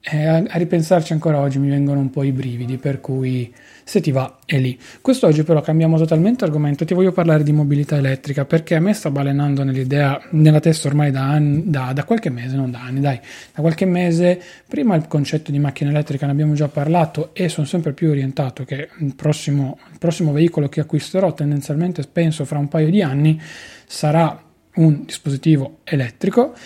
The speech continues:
e poi, eh, tutto quello che riguarda il mondo dell'elettrico a trecentosessanta gradi, quindi ad esempio la mobilità con i pullman, ma non solo, ad esempio anche la mobilità con i monopattini, ma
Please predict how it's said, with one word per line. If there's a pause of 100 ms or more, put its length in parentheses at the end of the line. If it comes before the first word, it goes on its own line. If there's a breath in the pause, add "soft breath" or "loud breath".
(140 loud breath)
e
poi, (340 loud breath)
eh,
tutto
quello
che
riguarda
il
mondo
dell'elettrico
a
trecentosessanta
gradi,
quindi
ad
esempio
la
mobilità
con
i
pullman, (320 loud breath)
ma
non
solo,
ad
esempio
anche
la
mobilità
con
i
monopattini,
ma